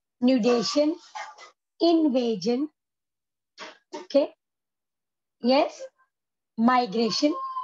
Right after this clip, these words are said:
एक्सेसिस, एग्रीगेशन, कॉम्पिटिशन, ठीक है। I repeat, ये देखिए, nudation,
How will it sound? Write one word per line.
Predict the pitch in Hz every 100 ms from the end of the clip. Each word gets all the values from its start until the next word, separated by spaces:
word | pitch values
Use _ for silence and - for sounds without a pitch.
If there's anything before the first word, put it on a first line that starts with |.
| 1017 988 _ _ _ _ _ _ _ _ -
एक्सेसिस, | 233 - 302 233 494 480 - _ _ _ _ _ _ _ _ -
एग्रीगेशन, | 285 262 233 349 294 247 202 - 247 254 302 - - _ _ _ _
कॉम्पिटिशन, | 254 233 190 185 _ - - - - - _ _ _ _ _ _ _ -
ठीक | 269 -
है। | 302 330 _ _
I | 262 262 233
repeat, | 240 190 - 240 175 - - _ _ _ _ _ _ _ 208
ये | 247
देखिए, | 202 185 - _ _ _ _ - - _ _ 240
nudation, | 254 208 233 190 277 269